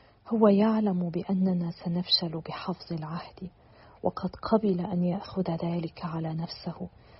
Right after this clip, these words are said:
بشخص الرب يسوع الذي جاء ليحمل جراحنا وخطايانا. ما أعظم رحمتك ومحبتك يا رب، ليتمجد اسمك دائما. في كتاب أيوب لاحظنا التغيير. في الأمس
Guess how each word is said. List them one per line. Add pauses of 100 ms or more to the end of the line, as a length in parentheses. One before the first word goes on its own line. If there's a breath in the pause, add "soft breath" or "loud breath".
(160 soft breath)
بشخص
الرب
يسوع (200)
الذي (140)
جاء (460 loud breath)
ليحمل
جراحنا
وخطايانا. (600 soft breath)
ما (120)
أعظم
رحمتك
ومحبتك
يا
رب،
ليتمجد (100)
اسمك
دائما. (920 soft breath)
في
كتاب
أيوب
لاحظنا
التغيير. (760 loud breath)
في
الأمس